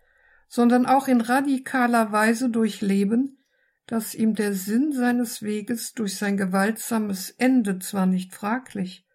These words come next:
wohl aber verdunkelt erscheint. Wo führt es hin, wenn die Menschen, denen er die Botschaft der Nähe Gottes gebracht hat, ihm Böses antun, wodurch sie selbst immer mehr in die Gottferne hineingetrieben werden?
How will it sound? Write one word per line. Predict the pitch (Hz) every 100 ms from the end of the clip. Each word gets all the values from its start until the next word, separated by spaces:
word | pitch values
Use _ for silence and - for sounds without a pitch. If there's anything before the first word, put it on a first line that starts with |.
| _ _ _ _
wohl | 202 208
aber | 214 233
verdunkelt | 233 254 226 220 202 - 185
erscheint. | 185 180 - 170 180 185 - _ _ _ _ _ _ _ _ _ _ _
Wo | 208 220
führt | - 240 240
es | 233 -
hin, | 262 262 202 - _ _ _ _
wenn | 208 208
die | 202 233
Menschen, | 220 208 240 - 277 269 -
denen | 214 220 220 226 226
er | - 220 247
die | 247
Botschaft | 190 202 240 - 247 247 -
der | 214
Nähe | 202 196 202 196
Gottes | 208 196 220 214
gebracht | - 196 196 208 - -
hat, | 123 120 _ _ _ _ _ -
ihm | 226 214
Böses | 214 262 262 190 -
antun, | 180 185 - 190 190 - _ _ _
wodurch | - 202 240 247
sie | 240
selbst | 220 262 262 - -
immer | 247 240
mehr | 226 240 277
in | 214
die | 208
Gottferne | 190 226 - - 240 254 233
hineingetrieben | 214 214 214 277 254 - - 190 190 185
werden? | 185 185 185 220